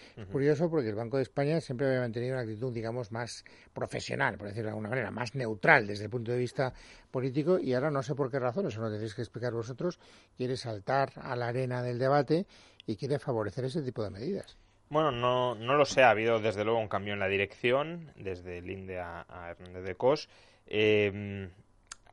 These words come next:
Speaker 2: en cualquier caso, creo que, creo que es un error las medidas que muy probablemente se vayan a tomar este jueves en, en Frankfurt, porque la función de un banco central, si es que tiene alguna,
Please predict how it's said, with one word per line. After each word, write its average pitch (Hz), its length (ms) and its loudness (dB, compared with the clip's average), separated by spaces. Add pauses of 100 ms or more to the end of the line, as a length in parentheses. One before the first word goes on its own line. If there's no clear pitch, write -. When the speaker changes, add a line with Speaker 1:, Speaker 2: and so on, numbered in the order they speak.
(600)
Speaker 2:
en 123 220 -6
cualquier 135 360 6
caso, 147 500 8 (160)
creo 110 340 4
que, 92 640 -6 (100)
creo 123 200 2
que 127 60 -2
es 120 100 -8
un 113 80 -4
error 104 380 0
las 95 200 -2
medidas 95 400 -6
que 98 100 -14
muy 95 120 -12
probablemente 95 540 -8
se - 120 -14
vayan 90 360 -8
a 87 140 -10
tomar 90 360 -10
este - 180 -14
jueves 95 560 -8
en, 90 440 -20
en 98 120 -14
Frankfurt, 110 560 0 (440)
porque 117 640 6
la 120 140 4
función 139 260 -2
de 190 80 0
un 156 80 0
banco 127 200 0
central, 104 420 4
si - 80 -12
es 104 80 -16
que 110 40 -8
tiene 101 200 -8
alguna, 101 540 -4